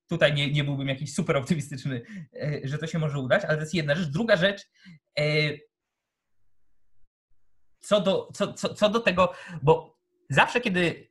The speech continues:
e, mamy do czynienia z jakąś rządzącą siłą,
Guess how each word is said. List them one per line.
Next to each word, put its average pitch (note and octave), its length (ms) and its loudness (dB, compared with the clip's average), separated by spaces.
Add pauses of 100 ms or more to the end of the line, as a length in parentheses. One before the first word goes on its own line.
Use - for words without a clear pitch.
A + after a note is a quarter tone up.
e, C#3+ 180 -2
mamy F3 400 4
do E3 100 2
czynienia E3+ 460 2
z C3+ 220 -4 (320)
jakąś D#3 300 2
rządzącą D#3+ 440 2
siłą, D3 500 0